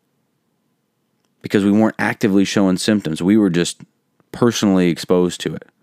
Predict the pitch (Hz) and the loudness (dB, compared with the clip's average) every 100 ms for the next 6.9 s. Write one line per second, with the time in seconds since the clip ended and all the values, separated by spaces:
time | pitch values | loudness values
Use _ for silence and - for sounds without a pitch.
0 | _ _ _ - - - - - - - | _ _ _ -20 -20 -20 -20 -20 -20 -20
1 | - _ _ _ _ _ _ _ _ 110 | -20 _ _ _ _ _ _ _ _ 0
2 | 92 101 - 113 110 107 - 123 - 80 | 2 2 2 -2 -2 -2 -2 -2 -2 -4
3 | 113 _ _ 101 90 98 92 87 - 85 | -6 _ _ -4 -2 -2 -2 -2 -4 0
4 | 82 82 113 165 - - - 82 80 - | 0 0 -4 -8 -14 -12 -6 -6 -4 -2
5 | 82 85 98 - _ _ _ _ - 78 | -2 -2 -6 -20 _ _ _ _ -8 -6
6 | - 85 95 - 98 87 80 - - | -6 -4 -4 -4 -2 0 -2 -12 -20